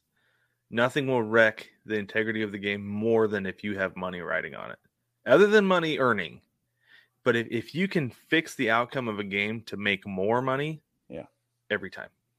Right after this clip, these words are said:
Speaker 1: I'm
Speaker 2: Or
Speaker 1: sorry.
Speaker 2: throw, yeah, exactly,
Speaker 1: But
Speaker 2: right.
Speaker 1: every single time. It's gonna
Speaker 2: Yeah,
Speaker 1: happen.
Speaker 2: it's
Speaker 1: And
Speaker 2: too
Speaker 1: him saying
Speaker 2: bad.
Speaker 1: that he never bet on his team, I'm sorry, but for somebody who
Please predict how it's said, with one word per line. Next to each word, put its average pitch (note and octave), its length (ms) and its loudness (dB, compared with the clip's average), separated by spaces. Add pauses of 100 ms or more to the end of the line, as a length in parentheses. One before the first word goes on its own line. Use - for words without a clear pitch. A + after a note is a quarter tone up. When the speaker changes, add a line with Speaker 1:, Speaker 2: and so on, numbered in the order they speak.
(920)
Speaker 1:
I'm A#2 80 2
Speaker 2:
Or B2+ 80 4
Speaker 1:
sorry. A2+ 140 4
Speaker 2:
throw, D3 400 6
yeah, C3 300 6
exactly, A#2 680 4
Speaker 1:
But A2 60 -4
Speaker 2:
right. A#2 160 2
Speaker 1:
every A#2 360 8
single G#2 320 -6
time. - 280 -14 (1120)
It's G#2+ 160 -8
gonna C3 160 4
Speaker 2:
Yeah, B2 80 6
Speaker 1:
happen. A#2+ 320 0
Speaker 2:
it's - 260 -2
Speaker 1:
And C3+ 120 4
Speaker 2:
too D#3+ 40 8
Speaker 1:
him G3+ 140 8
saying G3 260 8
Speaker 2:
bad. E3+ 80 6
Speaker 1:
that C#3 60 6
he D3 100 0
never C3 360 4
bet A2+ 280 6
on A2 140 0
his G#2 240 -6
team, G#2 400 -10 (600)
I'm C3 280 2
sorry, A#2+ 720 2 (560)
but A#2 180 4
for B2 120 0
somebody C#3 520 2
who A#2 540 0